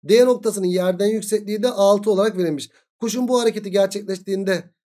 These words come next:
en az otuz dokuz metre mesafe gitmesi gerektiğine göre, yani şuradaki X ile Y'nin toplamı neymiş arkadaşlar? En az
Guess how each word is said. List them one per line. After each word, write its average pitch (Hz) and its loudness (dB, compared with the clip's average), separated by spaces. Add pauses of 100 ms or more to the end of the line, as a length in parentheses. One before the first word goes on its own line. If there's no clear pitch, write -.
(340)
en 220 8
az 240 0
otuz 185 -6
dokuz 220 -2
metre 202 0
mesafe 165 -4
gitmesi 185 -8
gerektiğine 175 -4
göre, 120 -6 (240)
yani 185 2
şuradaki 214 -4
X 240 -6
ile 190 0
Y'nin 175 4
toplamı 214 0
neymiş 220 -2
arkadaşlar? 165 -6 (460)
En 165 0
az 160 -4